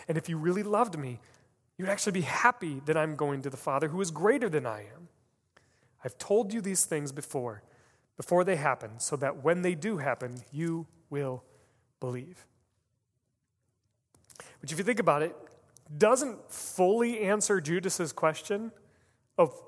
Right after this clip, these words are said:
why, why not just reveal yourself to the whole world?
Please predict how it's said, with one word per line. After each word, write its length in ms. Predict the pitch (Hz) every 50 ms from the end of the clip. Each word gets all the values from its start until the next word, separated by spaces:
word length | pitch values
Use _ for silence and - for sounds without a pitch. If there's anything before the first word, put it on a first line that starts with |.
| - - -
why, 460 | - 143 156 156 160 175 190 185 185 - - - - - - - - _ _ _ _ _
why 140 | - 147 170
not 180 | 208 220 226 202
just 160 | 180 180 151
reveal 300 | 175 170 156 175 185 196
yourself 360 | 202 185 - - 190 185 180 -
to 80 | 196
the 60 | 170 151
whole 200 | 151 175 170 160
world? 340 | 156 160 175 214 233 -